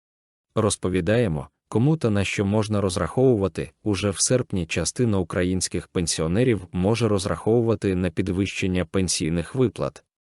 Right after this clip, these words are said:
Передбачено одразу кілька підвищень від держави та оон доплати пенсіонерам за віком, відповідно до законодавства, пенсіонерам,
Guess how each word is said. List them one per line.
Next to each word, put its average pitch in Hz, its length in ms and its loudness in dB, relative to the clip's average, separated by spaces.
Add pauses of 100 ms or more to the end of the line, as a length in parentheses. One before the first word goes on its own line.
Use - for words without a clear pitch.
(760)
Передбачено 95 800 0
одразу 92 440 0
кілька 98 360 -2
підвищень 90 720 -2
від 80 200 -2
держави 95 500 0
та 78 200 -2
оон 101 360 2
доплати 90 440 -2
пенсіонерам 92 800 0
за 80 160 -2
віком, 82 380 -2 (200)
відповідно 95 600 0
до 87 140 0
законодавства, 82 840 -2 (260)
пенсіонерам, 85 720 0